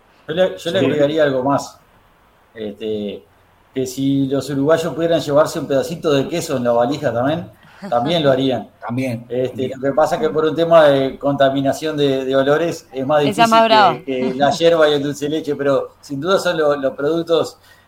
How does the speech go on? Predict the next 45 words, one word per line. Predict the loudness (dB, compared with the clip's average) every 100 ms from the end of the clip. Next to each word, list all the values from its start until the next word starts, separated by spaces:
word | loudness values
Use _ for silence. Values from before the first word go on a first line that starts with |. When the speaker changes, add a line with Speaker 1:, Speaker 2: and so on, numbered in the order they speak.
| _
Speaker 1:
este, | -6 -6 -4 -4 -4 -6
insignia | -6 -6 -6 -6 -2 -2 -4 -12 _ _ -6
y |
también | -2 -2 -2
de | -2
nuestra | -2 0
región. | -2 0 -2
Yo, | 0 -2 -2 -6 -12 -8
eh, | -6 -6 -10 _ _ _ _ _ _
cuando | 0 2 2 2
me | 0
toca | 2 4
ir | 6
a |
Montevideo | 4 0 0 -2 0 0 0
y |
digo | 0 0 0
que | 0
soy | -4 -4
de, | -2 -2 -2 -4 -6
de | -6
Colonia, | -2 2 4 2 0 0 0 0 -2
este, | -6 -6 -6 -4
lo | -6
primero | -6 -6 -4 -2
que |
me | -2
piden | -2 -2 -2
es | -4
que | -4
le | -2
dé | -2
un | -4
queso | -4 -6 -4 -2
o | 0 -2
un | -6 -12
dulce | -12 -10 -8 -4
o, | -2 -4 -6 -14 -6 0
o |
algún | 0 -2
producto | -4 -6 -2 2
de | 2
acá | 2 2
bien | 0
nuestro. | -6 -8 -10